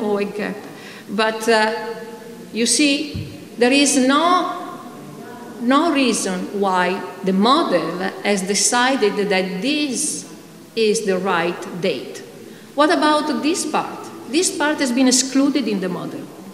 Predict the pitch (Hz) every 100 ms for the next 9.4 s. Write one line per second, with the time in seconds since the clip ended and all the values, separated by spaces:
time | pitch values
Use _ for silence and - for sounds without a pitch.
0 | - - - 202 208 202 269 190 - -
1 | - - - - - 285 - 262 302 254
2 | 262 262 262 254 262 254 214 - 196 220
3 | 294 214 175 160 - 190 196 185 - 185
4 | 202 208 - 190 160 165 220 196 196 196
5 | - 214 214 - 339 - - - - -
6 | - - - - - - - - - -
7 | - 339 349 330 262 240 262 349 311 233
8 | 208 226 - 220 226 226 226 208 214 226
9 | 190 190 190 202